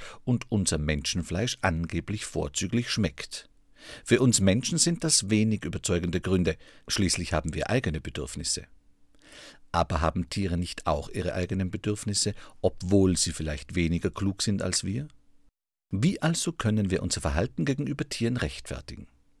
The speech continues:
Diese Fragen stehen im Zentrum der Tierethik.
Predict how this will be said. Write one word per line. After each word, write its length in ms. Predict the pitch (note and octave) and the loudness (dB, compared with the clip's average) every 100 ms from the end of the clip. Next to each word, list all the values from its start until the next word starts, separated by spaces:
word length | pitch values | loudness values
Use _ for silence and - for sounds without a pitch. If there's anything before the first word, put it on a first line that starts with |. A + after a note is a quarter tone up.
| _ _ _ _ _ - _ _ | _ _ _ _ _ -20 _ _
Diese 220 | F3 C#3 | 0 0
Fragen 340 | - D#2+ F2+ G2+ | 0 -2 -2 -2
stehen 240 | - E2+ | 0 0
im 220 | D#2+ D#2 | 0 -2
Zentrum 460 | - F#2+ G2 A2 G#2+ | -2 -2 -2 -4 -2
der 160 | A#2 | -4
Tierethik. 720 | - A2+ - D#2 - - - | 0 -2 0 -4 -6 -14 -16